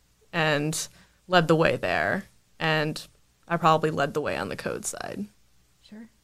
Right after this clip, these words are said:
Speaker 1: Yeah, it was fun.
Speaker 2: What a great experience.
Speaker 1: It was awesome. Yeah.
Speaker 2: So to be that, to get to the point where, where you're taking all the things that you learn and put it into something that you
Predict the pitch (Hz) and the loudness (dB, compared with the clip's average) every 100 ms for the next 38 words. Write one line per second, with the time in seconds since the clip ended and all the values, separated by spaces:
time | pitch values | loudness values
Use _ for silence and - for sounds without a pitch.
0 | - - - _ - 170 - - 208 _ | -20 -20 -20 _ -20 -20 -20 -20 -20 _
1 | - 226 220 214 208 196 - 208 196 202 | -10 -4 -2 -2 -4 -6 -14 -18 -18 -18
2 | - _ 190 180 170 165 - - - - | -20 _ 2 4 4 4 0 0 -2 -4
3 | 180 208 _ - 240 214 - - 208 226 | -6 -10 _ -4 0 0 0 -6 -4 2
4 | 226 208 202 - 202 233 240 214 208 208 | 4 4 0 -2 2 4 6 4 4 2
5 | 190 185 180 180 - 185 185 180 180 190 | 4 4 2 -2 -6 -4 0 0 0 0
6 | 190 190 175 175 165 170 160 175 160 165 | 0 2 2 0 0 -2 -2 -2 -2 -2
7 | 170 165 165 180 170 - 165 165 165 165 | 0 0 0 -2 -6 -10 -16 -16 -18 -20
8 | - 170 165 - 175 156 170 - 175 175 | -10 -6 -4 -2 -4 -4 -6 -6 -10 -12
9 | 170 | -20